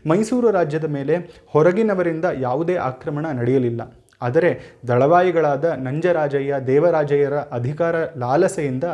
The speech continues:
ಮೈಸೂರು ಅರಸರನ್ನು ಕೈಗೊಂಬೆಗಳನ್ನಾಗಿ ಮಾಡಿಕೊಂಡು ತಾವು ಪರೋಕ್ಷವಾಗಿ ಆಡಳಿತ ನಡೆಸಿದರು. ಇದರ ಪರಿಣಾಮವೇ ಕೋಲಾರದ ಸೈನ್ಯದಲ್ಲಿ ಅನಾಮಧೇಯನಾಗಿದ್ದ ಹೈದರ್ ಅಲಿಯು ಕಾಲಕ್ರಮೇಣ ದಳವಾಯಿಗಳನ್ನೇ ಸರಿಸಿ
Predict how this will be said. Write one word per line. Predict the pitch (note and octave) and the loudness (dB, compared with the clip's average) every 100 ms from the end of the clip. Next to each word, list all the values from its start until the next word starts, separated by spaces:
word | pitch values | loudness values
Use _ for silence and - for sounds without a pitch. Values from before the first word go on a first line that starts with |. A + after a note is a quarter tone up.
| B2+ B2+ | -6 -4
ಮೈಸೂರು | D3+ F3 G#3 F#3+ | -4 -2 0 0
ಅರಸರನ್ನು | C#3 C#3+ C#3+ C3+ D3 C#3+ | 0 -2 -4 -6 -6 -2
ಕೈಗೊಂಬೆಗಳನ್ನಾಗಿ | C3+ D3 F#3 F#3 D#3 D3+ C#3 C3+ C3 C3 | 0 0 0 -2 0 0 0 0 -4 -4
ಮಾಡಿಕೊಂಡು | B2+ B2 B2+ A#2 B2+ F3 - - _ | -4 -4 -6 -4 -4 -4 -8 -20 _
ತಾವು | C3+ C#3 F#3 | -2 0 2
ಪರೋಕ್ಷವಾಗಿ | D3 C#3 - - C#3 B2+ D3+ | 0 0 0 -4 -6 -4 -4
ಆಡಳಿತ | E3+ C3 B2 D3 C#3 C#3+ | -4 -4 0 2 0 -4
ನಡೆಸಿದರು. | B2 A#2 - A#2+ - _ _ _ _ | -6 -8 -10 -16 -16 _ _ _ _
ಇದರ | C#3 F3 F#3 | 2 4 4
ಪರಿಣಾಮವೇ | D#3 D3 D3+ C#3 C3+ E3+ E3 - - - | 2 0 0 -2 -4 -2 -4 -4 -16 0
ಕೋಲಾರದ | D3 F#3 A3 G#3+ F#3+ | 4 6 6 4 2
ಸೈನ್ಯದಲ್ಲಿ | - E3 D#3+ D3+ D3+ F#3 - | -2 -6 -6 -6 -4 -4 -4
ಅನಾಮಧೇಯನಾಗಿದ್ದ | B2+ C#3 E3+ F#3 D3+ D3 D#3 D3+ C#3+ C#3+ D3 E3+ - - | -6 -4 -2 -2 -2 -2 -2 -2 -4 -4 -2 -2 -2 -2
ಹೈದರ್ | D3 E3+ F#3+ | 0 2 2
ಅಲಿಯು | C#3+ C#3 G3+ B2+ | 0 -2 -4 -6
ಕಾಲಕ್ರಮೇಣ | - C3+ D3 F#3+ F3+ D3+ C#3+ D3+ D#3 B2 | -6 0 2 0 -2 -4 -2 -4 -4 -4
ದಳವಾಯಿಗಳನ್ನೇ | A#2+ C#3 F3 F3+ E3 D3+ D#3 D#3 | -2 2 2 2 0 -2 -4 -6
ಸರಿಸಿ | D3+ B2+ A#2+ G3 B2+ - | -4 -6 -4 -4 -6 -10